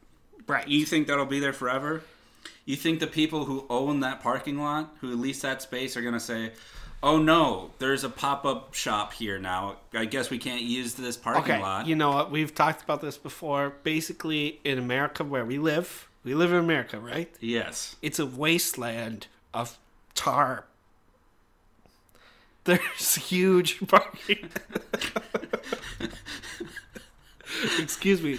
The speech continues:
Speaker 1: There's huge parking lots
Speaker 2: Yeah.
Speaker 1: that go stretch on for miles around the Walmart. And
Speaker 2: I don't
Speaker 1: the
Speaker 2: know about
Speaker 1: people,
Speaker 2: miles.
Speaker 1: it's never full. It's never even close to full. And there's corners of those parking lots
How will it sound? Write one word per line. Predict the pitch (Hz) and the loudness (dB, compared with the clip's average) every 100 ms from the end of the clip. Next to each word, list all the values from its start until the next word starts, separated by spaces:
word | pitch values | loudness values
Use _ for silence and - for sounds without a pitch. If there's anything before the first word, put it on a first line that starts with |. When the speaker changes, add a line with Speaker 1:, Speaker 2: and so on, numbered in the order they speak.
| - | 4
Speaker 1:
There's | 185 180 | 6 6
huge | - 214 240 220 - - - - | 6 6 8 6 4 -4 -14 6
parking | - 214 214 180 | 12 12 12 6
lots | 143 127 120 - - | 6 4 2 -4 -6
Speaker 2:
Yeah. | 147 151 127 | 2 4 4
Speaker 1:
that | 170 - | 4 2
go | 165 180 185 156 - | 2 2 2 0 -6
stretch | - - - 214 208 | -4 -4 4 4 6
on | 202 196 - | 6 6 4
for | 147 | -2
miles | 143 156 185 190 190 170 156 160 | -2 0 4 6 6 4 0 -2
around | 160 160 151 | 2 2 2
the | |
Walmart. | 147 170 160 110 101 - - - - | 4 4 4 0 -8 -14 -16 -16 -4
And | - 175 | 4 8
Speaker 2:
I | |
don't | 180 | 10
Speaker 1:
the | 165 | 10
Speaker 2:
know | 139 | 8
about | 117 | 6
Speaker 1:
people, | 123 165 | 6 6
Speaker 2:
miles. | 143 117 98 101 - - - 165 - - - - - | 6 4 2 -2 -6 -8 -12 -16 -16 -20 -20 -18 -4
Speaker 1:
it's | 185 - | -2 0
never | 160 180 220 202 | 4 8 8 8
full. | - 135 113 143 - | 2 -2 -2 -2 -6
It's | 147 175 | -6 4
never | 175 160 | 4 4
even | 160 156 147 | 0 0 -2
close | 131 - 180 214 226 - | -2 0 8 8 8 2
to | 123 | -6
full. | - 113 127 - - - | -4 -4 -4 -6 -14 -6
And | 143 139 | -2 0
there's | 135 | -2
corners | - - 196 196 147 | 0 6 8 8 6
of | 147 | 0
those | 135 135 | -2 -4
parking | - 185 185 151 | 0 0 2 -2
lots | 127 113 | -4 -6